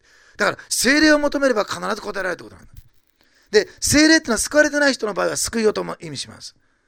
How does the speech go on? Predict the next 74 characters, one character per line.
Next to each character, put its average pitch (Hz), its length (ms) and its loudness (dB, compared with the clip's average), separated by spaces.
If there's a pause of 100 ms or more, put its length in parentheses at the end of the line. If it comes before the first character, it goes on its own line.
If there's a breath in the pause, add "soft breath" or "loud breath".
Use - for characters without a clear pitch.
(120)
そ 151 100 -8
う - 20 -4
で 120 40 -6
す 123 60 -12
ね。 220 140 -4 (500 soft breath)
救 - 220 0
わ 320 80 8
れ 302 80 2
て 294 80 0
る 285 60 0
人 - 120 -6
の 262 80 -2
場 247 140 2
合 214 80 2
は、 202 280 0 (360 loud breath)
聖 240 340 0
霊 247 80 0
に 233 60 0
満 196 100 -10
た 233 120 0
さ 247 140 -2
れ 226 80 2
る、 143 240 -4
先 175 220 -4
週 214 100 -4
話 226 120 0
し - 40 -8
た、 - 100 -8 (240 loud breath)
聖 - 220 4
霊 262 60 6
の 262 100 6
バ 220 140 4
プ 247 60 2
テ 277 120 0
ス 262 120 -6
マ 196 60 -4
を 156 40 -8
意 139 40 -10
味 113 100 -12
し - 100 -16
ま - 120 -20
す。 - 120 -20 (1700 loud breath)
今 160 100 -2
日 160 220 0
喜 180 80 -4
び 175 80 -6
に 160 60 -10
満 175 100 -8
ち - 80 -8
て 127 80 -14
ま 107 100 -16
す - 80 -18
か 107 100 -20
ね。 120 200 -12 (1200 loud breath)
疲 - 240 -6
れ 208 80 0
に 165 80 -10
満 131 100 -10
ち - 60 -10
て - 80 -12
る 117 60 -10
人 - 140 -12
が 101 120 -16
い 107 80 -16
た - 180 -12
り 98 100 -18
し - 100 -18
ま - 100 -16
す - 140 -14
け 165 220 -12
ど。 165 100 -8
<laughs> - 1300 -14
あ 165 80 -2
の、 180 180 -2